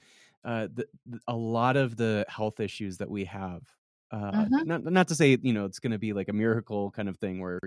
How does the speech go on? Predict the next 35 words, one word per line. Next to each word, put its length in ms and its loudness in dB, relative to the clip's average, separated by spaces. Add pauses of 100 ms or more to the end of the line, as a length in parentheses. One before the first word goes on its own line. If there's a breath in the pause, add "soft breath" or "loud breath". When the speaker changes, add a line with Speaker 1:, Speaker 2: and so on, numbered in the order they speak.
(100)
Speaker 1:
you're 180 -4
gonna 200 -2
be 220 -2 (300 soft breath)
cured 300 2
of 100 -2
all 120 4
these 200 -2
things, 240 -4
but 160 -2
it 120 0
really 420 0
is 160 0
interesting 500 -4
how 260 -8 (280 soft breath)
so 220 -2
many 260 4
of 100 0
these 220 -2
things 360 -2
come 360 0
down 320 2
to 120 -8
the 80 -6
fact 380 -8
that 180 -2 (300 soft breath)
we 220 -2
aren't 420 -2 (340)
eating 480 -2 (220)
and 80 -2
we're 80 2
not 240 4
ingesting 800 -4
high 160 -4
quality 380 -4
ingredients. 640 -10